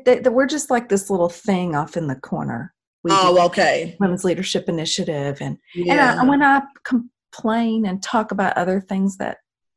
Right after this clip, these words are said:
Speaker 1: I, I just, nobody really wants to hear them. And that's okay. I, I found a much better fit for my
Speaker 2: Yeah.
Speaker 1: home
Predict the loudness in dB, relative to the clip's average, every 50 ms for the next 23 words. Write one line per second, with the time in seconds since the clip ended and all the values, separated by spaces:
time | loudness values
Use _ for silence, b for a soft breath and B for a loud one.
0 | _ _ _ _ _ _ _ 0 0 0 0 0 -2 -2 0 0 -4 -6 -6 -12
1 | _ _ _ _ -4 -4 -2 -2 -2 -2 -2 -2 -6 -8 -12 _ _ _ -10 -8
2 | -8 -6 -6 -8 -8 -10 -12 -16 -18 -16 -14 -14 -14 -14 _ _ _ _ _ _
3 | _ _ -18 -16 -16 -14 -14 -14 -14 _ B B B B B B B 2 2 2
4 | 2 2 0 0 2 2 2 2 2 -2 -4 -4 -2 -2 -2 -2 -2 -2 -2 -2
5 | -2 -2 -2 -2 0 0 0 0 -2 -2 -4 -4 -6 -6 -8 -10 -6 -4 -4 -2
6 | -2 -2 -4 -4 -6 -8 -12 -10 -8 -8 -8 -8 _ _ _ _ -14 -12 -10 -10
7 | -10 -10 -10 -12 -14 -16 -14 -12 -10 -8 -8 -10 -10 -12